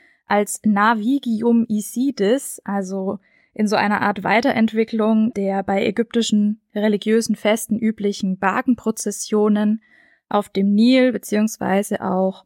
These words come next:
in Weiterentwicklung der Schifffahrten auf den zum Tempel der Isis gehörenden heiligen Seen, wird sie also hier wirklich zur Göttin, die man anruft, wenn man sich auf eine Schiffreise begibt.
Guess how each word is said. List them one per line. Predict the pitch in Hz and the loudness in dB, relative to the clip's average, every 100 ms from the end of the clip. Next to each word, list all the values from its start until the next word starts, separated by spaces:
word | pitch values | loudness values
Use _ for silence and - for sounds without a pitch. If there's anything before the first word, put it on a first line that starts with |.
| _ | _
in | 202 196 180 | 0 2 2
Weiterentwicklung | 175 180 - 185 196 - 196 | 0 0 -2 0 -2 -2 -2
der | 190 | 0
Schifffahrten | 190 - 226 - 202 - 202 190 - | -2 -2 -2 0 0 0 0 0 -2
auf | 190 190 190 - _ _ _ | -2 -2 -4 -16 _ _ _
den | 185 190 190 190 | 0 2 2 0
zum | 180 180 - _ _ _ _ | -6 -6 -8 _ _ _ _
Tempel | - 214 254 254 | 0 2 4 4
der | 208 214 | 2 0
Isis | 214 - - - | -2 -4 -14 -6
gehörenden | 190 - 196 190 190 190 190 170 | -6 -2 0 0 0 -2 -4 -6
heiligen | 180 185 185 180 | -2 -2 -2 -4
Seen, | 175 - 294 214 226 233 _ _ _ _ _ | -8 0 2 4 4 0 _ _ _ _ _
wird | 185 190 - | -4 -4 -4
sie | 190 | -6
also | - 180 - | -2 -4 -6
hier | - 185 175 | -4 -2 -2
wirklich | 180 - 175 - _ _ | -4 -4 -6 -6 _ _
zur | - 208 196 _ | -4 0 -2 _
Göttin, | 196 214 - 226 214 214 214 220 | -2 -2 0 0 2 2 2 -2
die | 185 | -4
man | 185 180 | -2 -2
anruft, | - 190 208 196 202 - - _ | 0 2 2 2 -2 -6 -20 _
wenn | 180 180 | -6 -4
man | 180 185 | -2 -2
sich | 190 - | -4 -8
auf | 180 | -6
eine | 180 175 | -4 -2
Schiffreise | - 294 - - 214 220 220 | 0 -2 -2 0 0 0 -2
begibt. | - 190 208 _ - | -6 -6 -8 _ -20